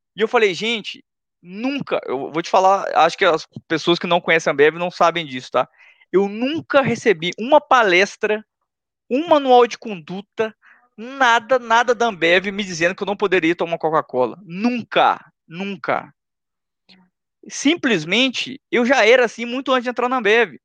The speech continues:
Então, quando eu trabalhava na Oi, eu trabalhei na Oi antes da Ambev, como estagiário.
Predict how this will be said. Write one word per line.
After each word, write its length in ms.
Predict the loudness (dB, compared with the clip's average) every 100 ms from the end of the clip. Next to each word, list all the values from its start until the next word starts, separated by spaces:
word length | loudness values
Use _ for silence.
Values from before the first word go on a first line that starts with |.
| _
Então, 160 | -12 -6
quando 180 | -2 0
eu 60 |
trabalhava 460 | 2 2 4 4 2
na 160 | 4 4
Oi, 360 | 6 4 2
eu 60 | -4
trabalhei 320 | 0 2 2
na 140 | 2
Oi 180 | 4 2
antes 220 | 2 -2
da 100 | -2
Ambev, 320 | -2 2 0 -2
como 160 | -20
estagiário. 600 | -12 -8 -4 0 0 -2